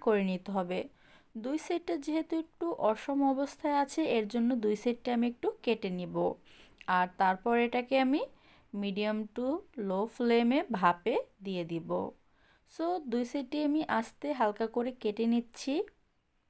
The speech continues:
আমি already একটা পাতিলে পর্যাপ্ত পরিমাণ পানি দিয়ে ফুটিয়ে নিয়েছি। দেখুন ধোয়া উঠছে। এখন উপরে একটা স্ট্রেইনার আর কাপড় দিয়ে দিলাম। আমি এখানে প্রেশার কুকারের স্ট্রেইনার ইউজ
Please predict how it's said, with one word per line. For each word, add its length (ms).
আমি 220
already 560
একটা 260
পাতিলে 480
পর্যাপ্ত 480
পরিমাণ 420
পানি 380
দিয়ে 300
ফুটিয়ে 460
নিয়েছি। 360
দেখুন 380
ধোয়া 280
উঠছে। 480
এখন 300
উপরে 260
একটা 300
স্ট্রেইনার 500
আর 120
কাপড় 280
দিয়ে 220
দিলাম। 400
আমি 180
এখানে 240
প্রেশার 360
কুকারের 460
স্ট্রেইনার 500
ইউজ 140